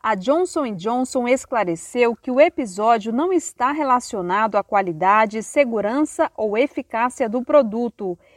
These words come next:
e que a distribuição dos implantes Siltex de coesividade três e Siltex Round Gel foi interrompida no Brasil até que o certificado seja restabelecido.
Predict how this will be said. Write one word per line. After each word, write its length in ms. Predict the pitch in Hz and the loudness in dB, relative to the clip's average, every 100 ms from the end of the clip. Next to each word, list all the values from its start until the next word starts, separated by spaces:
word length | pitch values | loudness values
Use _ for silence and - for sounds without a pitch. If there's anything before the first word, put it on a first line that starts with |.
| _ | _
e 100 | 240 | -10
que 140 | 240 233 | -6 -2
a 80 | 180 | -2
distribuição 920 | 185 294 - 269 277 233 - 277 302 | 0 -2 0 -2 0 -2 -2 0 0
dos 260 | 277 247 | 0 0
implantes 680 | 254 233 214 202 196 - 220 | -2 -4 -4 -6 -6 -6 -10
Siltex 840 | - - 359 - 214 208 262 - | -8 -2 -2 -2 2 2 2 -8
de 120 | 214 | -12
coesividade 800 | 226 214 208 196 208 196 190 196 | -6 -6 -4 -6 -4 0 0 0
três 520 | 190 202 196 185 - - _ _ | -8 -4 -2 -2 -8 -20 _ _
e 140 | 262 | -4
Siltex 720 | 269 - 339 - 208 196 - - | -2 2 2 2 2 2 2 -18
Round 480 | 190 185 190 202 | -10 -8 -6 -6
Gel 420 | 254 233 214 214 220 _ _ | -4 2 4 4 0 _ _
foi 260 | _ 277 262 | _ 4 4
interrompida 760 | 226 285 285 247 220 196 196 | 2 0 0 -4 -6 -4 -4
no 100 | 208 | -2
Brasil 600 | 208 285 262 190 208 311 | 0 0 -2 -4 0 2
até 260 | 311 - 269 | 2 2 -2
que 80 | 277 | -2
o 60 | |
certificado 880 | - 294 311 - - 247 226 226 214 | -4 0 -2 -4 -12 -6 0 0 0
seja 440 | 214 - 240 220 220 | -10 0 0 2 0
restabelecido. 1300 | 233 285 - 262 254 269 285 262 - 208 170 175 175 | 4 4 4 0 2 4 4 2 -10 -8 -4 -2 -4